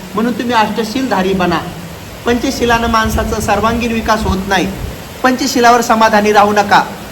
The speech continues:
पंचशील तर तुम्हाला मरेपर्यंत कंपल्सरी आहे, अनंत होईपर्यंत कंपल्सरी आहे, पण त्याच्याही पुढं जाऊन कमीत कमी महिन्यातले चार दिवस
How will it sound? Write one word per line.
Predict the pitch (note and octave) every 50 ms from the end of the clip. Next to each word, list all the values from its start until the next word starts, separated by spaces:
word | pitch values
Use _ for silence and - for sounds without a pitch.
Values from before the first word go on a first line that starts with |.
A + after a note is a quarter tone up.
| - - - -
पंचशील | B3+ C4+ B3+ C4 D#4 C#4+ - D4+ C#4+ B3+ -
तर | C#4
तुम्हाला | C#4 C#4+ C4+ C4 C#4 C4+ C4+ C4
मरेपर्यंत | B3 A#3+ C4+ C#4 C#4+ C#4 C#4 C#4+ C#4 C4+ C#4 C#4 - - - -
कंपल्सरी | C4+ C4 A#3+ C#4 C4+ C4 - B3+ B3 B3
आहे, | A3+ G3+ F#3+ G3 - - - - - - - - - - -
अनंत | - A#3 B3+ C4+ C#4+ C#4 C4+ C#4+
होईपर्यंत | A#3 A3 A3+ C4+ C4+ D4 C#4 C#4+ C#4 - - C#4+
कंपल्सरी | - C4+ C4 A#3+ C#4 C4 C4+ C4+ B3 C4
आहे, | C4 A#3+ A#3 G#3+ E3+ - - - - - - - - -
पण | A#3+ A#3+
त्याच्याही | A3+ - A#3+ A#3 A#3 C#4+ D4 D#4
पुढं | D4+ D4+ D4 C#4+ C4 B3 G#3 -
जाऊन | A#3 A#3 A#3 A3 - - - - - - - - - -
कमीत | B3 C4+ C#4+ E4+ - - -
कमी | D4 C#4 C#4+ C#4+
महिन्यातले | B3+ B3+ B3+ B3 A#3+ A#3+ A#3 A#3 - A3+ A3 G#3+ G#3 G#3 G3+ - - - - - - - -
चार | B3 A#3 B3+ C4+ C4
दिवस | B3+ G#3 A#3 A3+ A3 A3 A3 A3 G#3+